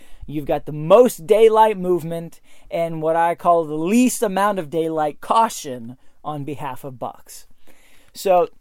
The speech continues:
that's gonna vary slightly depending on where you're at in the country. In Pennsylvania, uh, the peak of the rut,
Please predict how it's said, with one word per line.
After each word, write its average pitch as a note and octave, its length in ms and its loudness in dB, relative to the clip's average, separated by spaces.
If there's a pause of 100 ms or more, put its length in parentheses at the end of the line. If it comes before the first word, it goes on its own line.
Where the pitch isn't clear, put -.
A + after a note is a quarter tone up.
that's A#3+ 360 6
gonna D#4+ 220 0
vary A3+ 460 4
slightly D#3 880 -4
depending F3 480 -6
on D3+ 220 -8
where F3 180 2
you're G3 240 -2
at E3 240 2
in C#3+ 80 -6
the C#3+ 80 -10
country. - 560 -16 (1200)
In D#3+ 160 -4
Pennsylvania, F#3 1080 -2 (640)
uh, C#3+ 260 -6
the C#3+ 280 -6
peak D#4 360 -2
of C#4+ 200 4
the C#4 100 4
rut, A3+ 320 2